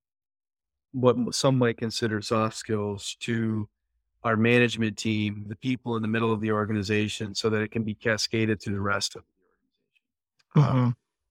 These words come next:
Speaker 1: I referenced it in a previous answer, but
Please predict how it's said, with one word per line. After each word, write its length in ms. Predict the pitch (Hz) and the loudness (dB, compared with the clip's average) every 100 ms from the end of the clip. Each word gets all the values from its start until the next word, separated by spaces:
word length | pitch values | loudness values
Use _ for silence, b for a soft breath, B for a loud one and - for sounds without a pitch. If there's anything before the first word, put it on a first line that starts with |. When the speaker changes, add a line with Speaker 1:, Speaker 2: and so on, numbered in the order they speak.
| - | 0
Speaker 1:
I 40 | |
referenced 520 | 120 131 131 143 127 131 | 6 6 6 0 0 0
it 100 | 123 | 0
in 120 | 113 | 0
a 60 | |
previous 540 | 95 131 123 113 107 - | -2 0 0 0 -4 -2
answer, 600 | 117 117 110 113 104 104 - | 0 0 -2 -2 -2 -4 -4
but 260 | 107 107 | -4 -4